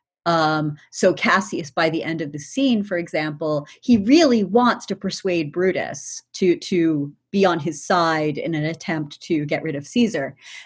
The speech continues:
And one of the things that Cassius comes up with and, and says is, "Well, you know, I basically will create all of these messages that look like they are from lots and lots of people and lots and lots of common people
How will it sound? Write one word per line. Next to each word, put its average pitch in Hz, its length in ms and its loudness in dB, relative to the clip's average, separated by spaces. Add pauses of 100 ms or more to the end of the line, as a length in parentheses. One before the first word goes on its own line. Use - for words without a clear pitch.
And 185 280 2
one 214 180 4
of 214 80 2
the 208 80 -6
things 202 240 0
that 190 120 -2
Cassius 175 520 -2
comes 160 280 -6
up 269 200 0
with 156 300 -2 (100)
and, 147 140 -10 (120)
and 175 160 -2
says 165 460 2
is, 156 220 -4
"Well, 160 280 2
you 151 120 -8
know, 147 140 -6
I 165 180 2
basically 165 560 -2
will 151 160 -4
create 170 580 0
all 160 220 2
of 147 100 -4
these 143 240 -4
messages 151 920 -2 (420)
that 175 480 2 (160)
look 233 300 4
like 180 400 4
they 180 160 6
are 165 120 2
from 165 280 0
lots 175 320 2
and 185 140 0
lots 165 260 -4
of 151 120 -8
people 175 480 0
and 170 140 -2
lots 175 300 -2
and 170 80 -4
lots 156 240 -4
of 151 140 -10
common 214 460 0
people 143 600 -4